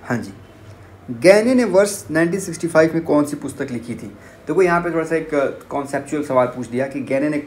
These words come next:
कौन सी थी, बुक लिखी थी, तो इसको थोड़ा सा याद करने वाली बात हो जाएगी। तो सीखने की स्थिति, सीखने के लक्षण, पशु शिक्षा या इनमें से कोई नहीं। तो गैने ने जो किताब लिखी थी दोस्तों,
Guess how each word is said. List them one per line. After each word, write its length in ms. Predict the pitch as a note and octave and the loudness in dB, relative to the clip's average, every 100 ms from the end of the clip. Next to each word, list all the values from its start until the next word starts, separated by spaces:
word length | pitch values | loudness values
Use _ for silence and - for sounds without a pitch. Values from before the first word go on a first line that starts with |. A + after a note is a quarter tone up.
| - | 0
कौन 280 | D#3+ F3 E3+ | 2 2 -2
सी 240 | F#3 F3+ - | -6 -8 -10
थी, 120 | C3 | -8
बुक 280 | C3 C#3+ C3+ | -4 -4 -4
लिखी 240 | B2 D3 | 0 0
थी, 140 | B2+ | 0
तो 480 | B2 - - - - | -8 -12 -20 -16 -10
इसको 160 | B2+ D#3+ | -6 0
थोड़ा 140 | D#3 | 0
सा 100 | D3 | 0
याद 340 | C3 C3+ C#3 - | 2 4 2 2
करने 180 | C3 C3 | 0 2
वाली 180 | B2+ B2 | 2 2
बात 220 | B2 B2 | 2 0
हो 60 | |
जाएगी। 320 | B2+ A#2+ A#2 C3+ - - - - - | 0 0 0 -8 -14 -20 -20 -8 2
तो 80 | E3 E3+ F3 - - - - | 6 6 6 2 -4 -18 -12
सीखने 360 | - E3 F#3+ G3 | -6 -2 0 -2
की 120 | F3+ | -4
स्थिति, 360 | F3+ E3+ F#3 F3+ | -6 -6 -6 -6
सीखने 360 | E3 E3 E3+ | -6 -2 -2
के 80 | E3 | 2
लक्षण, 380 | D#3 D3 D3+ D#3 D#3 - - - D#3+ | 0 0 -2 -2 -8 -18 -20 -6 -4
पशु 240 | D#3 F3+ | -2 -2
शिक्षा 380 | E3+ E3 E3 D#3+ | -4 -4 2 4
या 120 | D3+ | 4
इनमें 220 | C#3+ C#3+ | 2 0
से 120 | C#3+ | -2
कोई 220 | C#3 C#3+ C3+ | 0 2 2
नहीं। 160 | C3 - - - - | 0 -6 -16 -18 -14
तो 80 | A#2 | -2
गैने 320 | C#3 D#3+ F3+ | 2 4 4
ने 80 | E3 | 2
जो 100 | D3+ | -2
किताब 300 | D3+ D3 C#3+ | -2 0 0
लिखी 180 | B2+ C#3 | -2 -4
थी 80 | |
दोस्तों, 340 | B2+ B2+ C#3 | -2 -4 -4